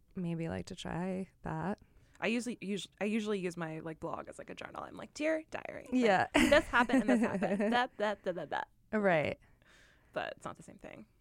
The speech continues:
Speaker 1: Or, like, things that, like, I guess maybe you wouldn't share. 'Cause I asked her, I was like, "Oh, would that be something you would let someone, like, read all of it?" Or, and she, she probably was like, "No, not really. It's
Speaker 2: No,
Speaker 1: sort
Speaker 2: it's,
Speaker 1: of,
Speaker 2: like,
Speaker 1: like,
Speaker 2: to, to,
Speaker 1: private."
Speaker 2: like, get shit out, you know, like, have,
Speaker 1: Yeah.
Speaker 2: like, a place for it.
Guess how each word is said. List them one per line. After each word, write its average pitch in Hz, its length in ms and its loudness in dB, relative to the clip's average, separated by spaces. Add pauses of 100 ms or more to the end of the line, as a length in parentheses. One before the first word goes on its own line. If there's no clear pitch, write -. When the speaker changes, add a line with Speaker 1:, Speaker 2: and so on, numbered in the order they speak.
(120)
Speaker 1:
Or, 294 140 6
like, 254 220 4
things 196 240 0
that, 180 140 -2
like, 175 280 -6
I 165 60 -6
guess 170 240 -8
maybe 165 200 -6
you 165 120 -6
wouldn't 160 320 -8 (260)
share. 165 300 -8
'Cause 220 200 -2
I 220 60 6
asked 196 240 6
her, 208 60 2
I - 20 4
was 165 80 -4
like, 180 100 -6
"Oh, 170 200 2
would 165 280 -2
that 165 200 -2 (100)
be 185 80 -4
something 165 320 -2
you 151 100 -2
would 151 200 -2
let - 220 -2
someone, 147 280 -4
like, 123 180 -6
read 143 380 -4
all 143 260 -4
of 151 120 -4
it?" 151 260 0
Or, 147 80 -2
and 147 160 -4
she, 151 140 -8
she 147 260 -8 (160)
probably 143 240 -4
was - 140 -12
like, - 200 -10
"No, 160 300 -2
not 151 160 -4
really. 151 360 0
It's 151 80 -6
Speaker 2:
No, 330 80 0
Speaker 1:
sort 233 100 2
Speaker 2:
it's, 147 60 0
Speaker 1:
of, 180 40 0
Speaker 2:
like, 214 100 2
Speaker 1:
like, - 60 -12
Speaker 2:
to, - 60 -10
to, 180 40 0
Speaker 1:
private." 151 280 2
Speaker 2:
like, 147 240 4
get 175 360 -2
shit - 200 -6
out, 156 380 0
you 165 140 -6
know, 147 220 -6
like, 160 160 -4
have, 190 100 2
Speaker 1:
Yeah. 151 140 4
Speaker 2:
like, - 140 0
a 175 100 -10
place 170 320 -6
for 101 220 -8
it. 80 220 -8